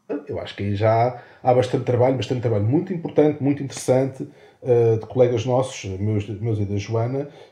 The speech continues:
que, que se encontram nas escolas precisamente a trabalhar nestes aspectos, a fazer inter-, e intervenções que são, atenção que é importante também, intervenções que são, eh, eh, cientificamente validadas, porque isso também é muito importante. Essa é uma questão muito importante.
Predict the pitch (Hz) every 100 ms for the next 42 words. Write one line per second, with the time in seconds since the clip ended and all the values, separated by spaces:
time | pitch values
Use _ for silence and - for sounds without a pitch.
0 | - 165 160 175 - - 175 165 165 156
1 | 143 139 - 156 190 190 - - - 151
2 | 139 135 131 139 131 127 147 180 185 147
3 | 143 139 120 - _ _ _ _ - 196
4 | 196 190 180 175 - 180 196 - - 160
5 | 185 190 147 147 131 131 117 117 113 107
6 | 151 151 165 202 - - - 185 165 156
7 | 151 190 - - 151 165 185 196 - 160
8 | 156 151 147 147 143 135 - 170 165 190
9 | 180 151 175 151 175 190 123 104 90 -
10 | - - 104 - 117 147 160 170 165 -
11 | 117 127 180 170 170 151 139 139 151 143
12 | - 117 - - 85 82